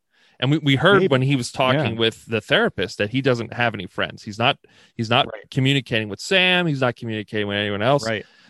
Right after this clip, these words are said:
Speaker 1: So he's isolating
Speaker 2: And Sam's
Speaker 1: himself.
Speaker 2: been, like, texting him. Sam's
Speaker 1: Yeah.
Speaker 2: been, like, trying to get a hold of him.
Speaker 1: Mm-hmm.
Speaker 2: So that's interesting too. But anyway, the,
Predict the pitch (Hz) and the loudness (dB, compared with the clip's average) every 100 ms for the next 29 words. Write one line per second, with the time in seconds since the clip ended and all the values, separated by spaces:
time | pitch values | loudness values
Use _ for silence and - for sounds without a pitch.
0 | - 135 120 - 135 143 127 110 101 - | -2 0 2 2 0 2 2 2 2 2
1 | 160 180 151 170 151 120 - - 147 - | 4 4 2 0 2 0 -2 -6 -6 -4
2 | 117 95 92 - 117 123 147 185 107 - | -6 -6 -10 -8 -4 0 2 2 0 -2
3 | 123 143 110 95 98 - - - _ - | 0 2 0 -2 -4 -6 -10 -18 _ -18
4 | 110 110 107 156 - 110 98 - 95 107 | -14 -12 0 0 0 -4 -8 -8 -6 -4
5 | - - - - _ - 127 131 156 117 | -4 -8 -20 -20 _ 0 4 6 6 6
6 | 104 104 101 110 | 6 4 4 2